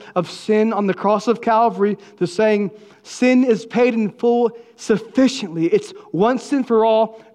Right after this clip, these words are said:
Payment has been applied. Christ's righteousness is now on you, and your unrighteousness has been, been given to Christ.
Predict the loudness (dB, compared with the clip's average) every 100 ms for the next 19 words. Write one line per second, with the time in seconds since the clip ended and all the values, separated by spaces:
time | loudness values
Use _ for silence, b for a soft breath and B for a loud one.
0 | -2 0 2 2 0 0 -2 -2 0 2
1 | 4 2 -2 B B B -10 0 2 2
2 | -2 -2 0 2 0 -4 -2 -2 -4 -2
3 | 0 0 -2 -4 -4 B B -6 0 2
4 | 4 2 2 2 0 0 -2 0 0 -2
5 | -4 -4 -6 B -6 -2 0 0 -4 -12
6 | -10 -4 -2 2 2 0 -6 -4 -2 0
7 | 0 -4